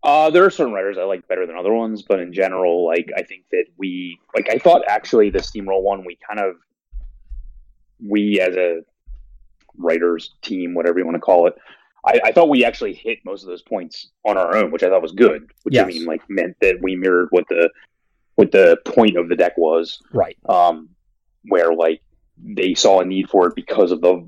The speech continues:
Speaker 1: the wide teams to have effects like that built into the set to combat some of that, um, which I thought was good. Uh, I'm trying to remember what the other one, there was another one that I read that was,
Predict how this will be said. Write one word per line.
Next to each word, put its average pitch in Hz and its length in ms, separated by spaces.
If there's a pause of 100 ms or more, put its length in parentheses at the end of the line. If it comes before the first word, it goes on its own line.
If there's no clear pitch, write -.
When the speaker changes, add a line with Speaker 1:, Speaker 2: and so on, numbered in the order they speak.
(100)
Speaker 1:
the 90 80
wide 87 400
teams 90 440
to 101 80
have 95 260
effects - 320
like 87 160
that 87 240 (760)
built 95 240
into 90 180
the 85 80
set - 400
to - 60
combat 90 500
some 90 160
of 85 80
that, 80 220 (640)
um, 87 380
which 98 140
I 101 60
thought 92 120
was 85 120
good. 87 420 (720)
Uh, 90 580
I'm - 60 (720)
trying 131 160
to 113 40
remember 104 160
what 90 100
the 90 160
other 90 120
one, 90 380
there 117 80
was 113 120
another 92 200
one 90 160
that 87 140
I - 40
read 95 360
that 92 120
was, 104 240